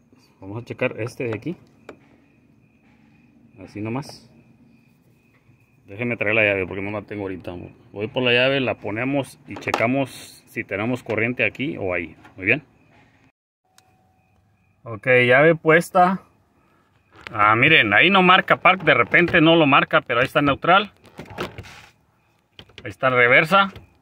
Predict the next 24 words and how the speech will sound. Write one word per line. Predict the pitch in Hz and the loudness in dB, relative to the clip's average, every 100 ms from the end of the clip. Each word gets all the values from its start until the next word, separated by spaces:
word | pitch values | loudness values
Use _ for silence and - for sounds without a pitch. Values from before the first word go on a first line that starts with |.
| _ _ _ _ _ _ _ _ _ _ | _ _ _ _ _ _ _ _ _ _
Mira | 90 87 87 | -20 -16 -16
tú, | - 98 | -12 -10
¿y | 92 | -10
qué | - | -12
fue | - 104 | -6 -6
esto? | - 107 | -6 -6
¿Fuera | 117 117 | 0 0
haciendo | 117 123 | 0 -4
el | 117 | -6
problema? | 98 101 135 131 | -4 -2 -4 -8
¿Quién | 92 139 | -10 -2
sabe? | 120 117 | 0 2
Miren, | 113 123 120 | 2 2 4
no | 113 | 4
lo | 135 | 2
marca | 135 127 143 139 | 4 2 2 0
el | 117 | 0
park. | - 127 131 - - - - - _ _ _ _ _ _ _ _ _ - - _ | 2 2 2 -6 -20 -20 -18 -18 _ _ _ _ _ _ _ _ _ -20 -20 _
Pero | 98 95 | -6 -4
bueno, | 104 104 | -4 -4
¿qué | - 139 | -2 -2
les | 160 | 0
parece | 143 147 160 156 | 2 2 2 0
neutral? | 123 104 165 170 | -2 0 -2 -2